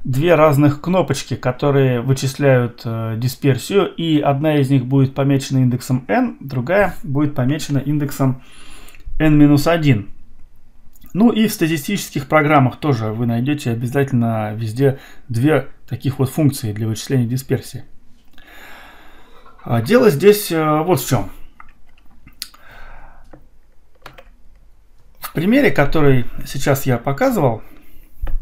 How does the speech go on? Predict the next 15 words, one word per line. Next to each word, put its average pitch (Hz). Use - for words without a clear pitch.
я, 202
э, 135
использовал 170
ведь 147
не 165
все 240
значения 139
цен, 123
а 127
только 156
небольшую 151
выборку 151
из 117
пяти 143
значений. 127